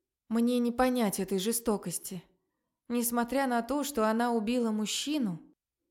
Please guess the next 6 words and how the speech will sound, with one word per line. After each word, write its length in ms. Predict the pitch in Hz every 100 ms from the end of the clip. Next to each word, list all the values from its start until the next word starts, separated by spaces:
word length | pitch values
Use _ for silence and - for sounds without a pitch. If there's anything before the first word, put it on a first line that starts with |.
| _ -
русалки 640 | 247 262 302 311 311 269
так 260 | 269 285 277
устроены, 840 | 285 285 - 339 254 175 165 165 - _ _ _ -
это 280 | - 262
их 260 | 254 254 -
природа, 520 | 277 294 349 311 190